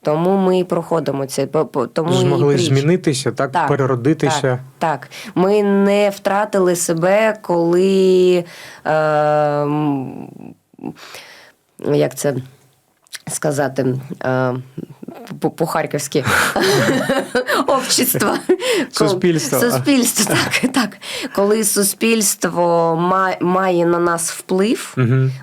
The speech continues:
Speaker 1: ми не зламалися,
Speaker 2: Мгм.
Speaker 1: і ми не почали думати так, як вони. Ми таки відстояли свою точку зору, і ми пішли у ту дійсність, яку ми вибрали для себе.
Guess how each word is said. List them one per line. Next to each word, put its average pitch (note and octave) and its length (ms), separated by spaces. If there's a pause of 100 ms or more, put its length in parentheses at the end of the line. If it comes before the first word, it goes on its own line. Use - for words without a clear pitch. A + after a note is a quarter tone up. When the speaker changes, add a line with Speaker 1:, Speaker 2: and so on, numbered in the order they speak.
Speaker 1:
ми F#3 120
не G3+ 120
зламалися, F#3+ 760
Speaker 2:
Мгм. B2 300 (140)
Speaker 1:
і - 120
ми F3 140
не F#3+ 140
почали F#3 460
думати F3+ 440
так, F3 580
як D#3 260
вони. D#3+ 380 (540)
Ми F3 720
таки E3 380
відстояли E3+ 840
свою D#3 340
точку D#3 360
зору, D3 440 (500)
і D3+ 100
ми D3 320
пішли D#3 480 (120)
у D#3 100 (200)
ту A3+ 220
дійсність, D3+ 840
яку D#3 380
ми D#3+ 260
вибрали C3+ 440
для B2 180
себе. - 360